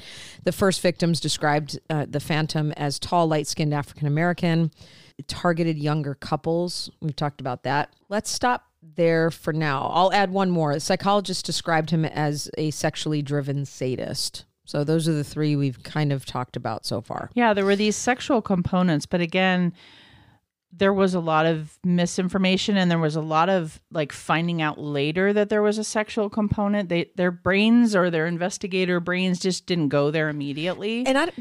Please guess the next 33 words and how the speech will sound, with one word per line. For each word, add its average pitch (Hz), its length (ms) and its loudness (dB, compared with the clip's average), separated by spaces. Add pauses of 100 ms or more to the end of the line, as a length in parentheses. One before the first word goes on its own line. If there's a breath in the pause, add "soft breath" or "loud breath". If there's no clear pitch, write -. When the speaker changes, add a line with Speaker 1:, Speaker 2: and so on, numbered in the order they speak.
(200)
Speaker 1:
I 247 100 4
don't 427 260 -4
think 262 200 0
he 226 180 4
ever, 180 420 4 (360)
as 196 200 2
far 190 200 4
as 156 140 2
we 160 120 4
know, 165 600 4 (600)
sexually 180 640 2
assaulted 160 800 2
anyone, 143 800 -2 (180)
right? 156 360 2 (220)
Speaker 2:
Oh, 240 140 4
yeah. 208 440 2
There 220 240 4
was 233 300 4
evidence 320 640 2
later 196 440 6
that 170 180 0
they 156 100 2
found 151 640 2
where, 156 500 2 (420 loud breath)
Speaker 1:
Oh, 247 140 4
Speaker 2:
uh, 220 60 2
Speaker 1:
yes, - 240 4
Speaker 2:
he 240 60 4
Speaker 1:
he 240 80 4
Speaker 2:
would 233 180 6
Speaker 1:
did. 175 120 2
I'm - 100 0
sorry. - 40 2